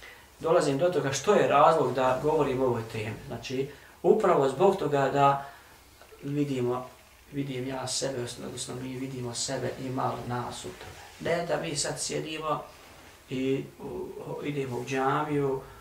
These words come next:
ili u nekom džamatu ili gdje, ili u komšiluk ili rodbina i gledaš ko li je monafik, ko li nije monafik. Nego da čisto sebe, znači, izanaliziramo.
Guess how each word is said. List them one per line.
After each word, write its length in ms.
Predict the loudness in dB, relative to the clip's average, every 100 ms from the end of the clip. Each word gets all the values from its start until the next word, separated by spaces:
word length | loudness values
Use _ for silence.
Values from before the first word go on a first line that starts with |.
| -20 -20 -6
ili 160 | -2
u 40 | -2
nekom 380 | -2 -4 -6 -6
džamatu 640 | -6 0 2 4 2 0
ili 180 | -2 -4
gdje, 320 | 0 4 4
ili 140 | 2 -2
u 40 | -6 -10
komšiluk 640 | -10 -8 0 2 2 2
ili 320 | 2 0 0
rodbina 480 | 0 0 0 0 0 -2 -10 -20 -20 -20 -20 -20 -14 -10
i 40 | -2
gledaš 360 | 2 2 2 -2 -10 -18
ko 180 | 0 2
li 120 | 4
je 200 | 2 0 -4 -16 -20 -20 -10
monafik, 580 | -6 -2 0 -2 -4 -6
ko 120 | -2 -2
li 100 | -2
nije 180 | -4
monafik. 540 | -6 -8 -12 -14 -18 -20 -20 -20 -20 -20 -20 -6
Nego 240 | -4 -2
da 340 | 0 0 0 -4 -14 -20 -12
čisto 340 | -8 -8 -4
sebe, 320 | -2 0 0
znači, 320 | -4 -6 -6
izanaliziramo. 880 | -6 -4 -4 -2 -2 -2 -2 -2 -6